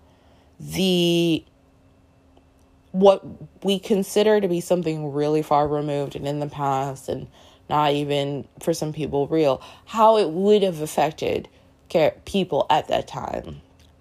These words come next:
So the reason why Grace is like, "We're going to literally go by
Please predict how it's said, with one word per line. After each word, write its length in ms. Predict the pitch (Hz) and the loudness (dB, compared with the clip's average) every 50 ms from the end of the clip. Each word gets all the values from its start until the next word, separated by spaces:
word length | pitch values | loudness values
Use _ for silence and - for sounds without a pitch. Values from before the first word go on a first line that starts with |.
| _ _ _ _ _ - - - | _ _ _ _ _ -20 -14 -4
So 180 | - 240 220 | 0 0 2
the 160 | 180 180 190 | 2 2 2
reason 720 | 170 165 185 214 226 233 202 208 190 180 175 170 165 165 - _ _ - - - - _ - | 0 0 0 0 0 0 2 2 4 4 4 2 0 -2 -6 _ _ -20 -20 -20 -20 _ -4
why 760 | 180 180 185 180 175 170 170 170 160 156 160 160 156 - - - 156 151 | 2 4 6 6 6 6 2 0 0 0 -2 -2 -4 -4 -6 -8 -10 -8
Grace 480 | - 175 175 165 160 160 160 160 - | 0 4 6 6 6 6 4 0 -2
is 200 | - - 170 165 | -2 -2 0 2
like, 280 | 170 160 156 156 - - | 2 2 2 2 0 -2
"We're 160 | 160 175 185 | 0 0 0
going 320 | 175 160 170 175 180 220 214 | 2 4 4 4 4 2 2
to 100 | - 208 | -2 -2
literally 500 | 185 175 175 185 180 175 180 175 165 165 | 0 2 2 2 4 2 2 0 0 -2
go 300 | 147 - 156 151 147 151 | -2 0 0 2 2 2
by 400 | 147 - 147 156 151 147 147 147 | 0 -2 -2 0 0 0 -2 -4